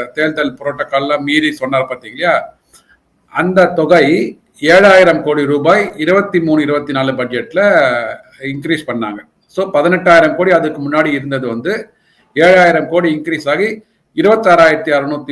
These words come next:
பதினாலு கோடி ரூபாயாக உயர்ந்தது. அதுக்கு காரணம் சொன்னாங்க, இது மாதிரி ஏழாயிரம் கோடி ரூபாய் நாங்க உரிமை தொகை ஆட் பண்ணியிருக்கோன்ட்டு.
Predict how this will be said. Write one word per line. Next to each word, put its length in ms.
பதினாலு 420
கோடி 160
ரூபாயாக 640
உயர்ந்தது. 480
அதுக்கு 260
காரணம் 380
சொன்னாங்க, 380
இது 100
மாதிரி 200
ஏழாயிரம் 420
கோடி 180
ரூபாய் 220
நாங்க 220
உரிமை 280
தொகை 280
ஆட் 260
பண்ணியிருக்கோன்ட்டு. 500